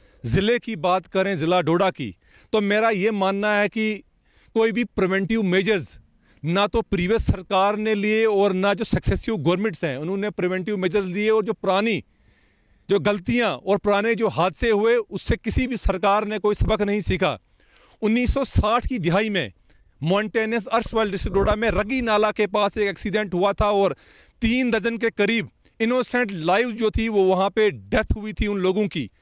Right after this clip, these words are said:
और उसके बाद उन्नीस सौ अठासी में भी एक एक्सीडेंट हुआ और कंटिन्यू तब से लेके अब तक अनएंडिंग ब्लड बाथ हमारे इस चिन्हाव वैली में हो रहा है और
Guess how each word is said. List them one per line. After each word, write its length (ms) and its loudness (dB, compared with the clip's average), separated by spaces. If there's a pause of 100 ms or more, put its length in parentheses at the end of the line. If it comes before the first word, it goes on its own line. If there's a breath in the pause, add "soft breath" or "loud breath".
(160 soft breath)
और 100 2
उसके 260 0
बाद 220 2
उन्नीस 200 -4
सौ 80 0
अठासी 280 -4
में 120 0
भी 140 -4
एक 60 2
एक्सीडेंट 440 -4
हुआ 200 0 (320 soft breath)
और 160 2
कंटिन्यू 600 -2
तब 200 0
से 160 -2
लेके 260 0
अब 280 -2
तक 120 -2 (600 soft breath)
अनएंडिंग 760 0 (460)
ब्लड 380 0
बाथ 460 0 (340)
हमारे 460 2
इस 100 -4
चिन्हाव 340 0
वैली 320 0
में 120 0
हो 180 4
रहा 240 2
है 100 0
और 220 2